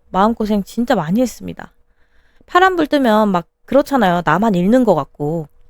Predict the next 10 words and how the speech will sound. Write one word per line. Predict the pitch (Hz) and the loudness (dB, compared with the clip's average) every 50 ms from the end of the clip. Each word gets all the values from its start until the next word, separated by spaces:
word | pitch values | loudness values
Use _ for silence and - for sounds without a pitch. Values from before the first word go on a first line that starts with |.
| _ _ _ _ _ _ _ _ - | _ _ _ _ _ _ _ _ -6
누굴 | - 208 220 262 302 | -4 -2 0 0 0
탓하겠냐는 | - 320 370 - 440 415 415 381 359 349 311 269 | 0 -2 -4 -2 0 0 0 2 2 0 0 0
막 | 214 - | -2 -2
그런 | - - 240 262 269 | -2 0 0 2 2
마음에 | 233 208 196 190 196 220 233 226 208 190 | 2 2 2 2 2 2 2 2 0 -2
제가 | - 202 190 190 | -2 -2 -2 -2
낮에는 | 170 165 151 175 220 254 240 226 190 | 0 0 0 0 0 2 0 0 0
일하고 | 175 175 190 175 170 175 180 185 180 | 0 0 0 0 0 0 0 0 0
막 | 175 160 - | -2 -4 -8
밤에는 | - - 180 185 196 190 190 185 185 180 175 165 - | -6 -4 -4 -2 -2 -2 -2 -2 -2 -2 -4 -6 -8